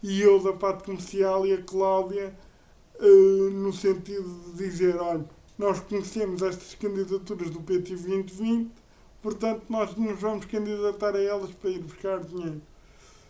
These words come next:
E ele disse-me, "Olha, hum, eu, eu já estou convencido,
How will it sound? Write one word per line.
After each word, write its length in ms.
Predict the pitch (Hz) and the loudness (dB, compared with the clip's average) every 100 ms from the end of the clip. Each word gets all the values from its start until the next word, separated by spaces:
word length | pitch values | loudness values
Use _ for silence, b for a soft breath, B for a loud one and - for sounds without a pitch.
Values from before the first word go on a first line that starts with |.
| b b _ _ | b b _ _
E 320 | 196 190 185 | -8 -6 0
ele 180 | 196 196 | 2 2
disse-me, 500 | 185 180 - 185 208 - - | -2 -8 -10 -14 -16 -18 -14
"Olha, 440 | 190 196 185 185 - - | -4 -2 -2 -6 -14 -10
hum, 1040 | 233 208 202 202 202 196 196 196 190 214 294 - - - - - | 0 2 4 2 -2 -6 -8 -8 -10 -12 -14 -18 -20 -20 -20 -14
eu, 400 | 208 208 214 208 - | -2 2 2 -2 -12
eu 300 | 208 208 202 | -6 -2 0
já 160 | 208 208 | 0 0
estou 220 | 180 202 | -2 -8
convencido, 1160 | 202 220 202 208 190 - 226 247 240 208 190 | -6 -6 -4 -4 -6 -6 -4 -2 -2 -4 -8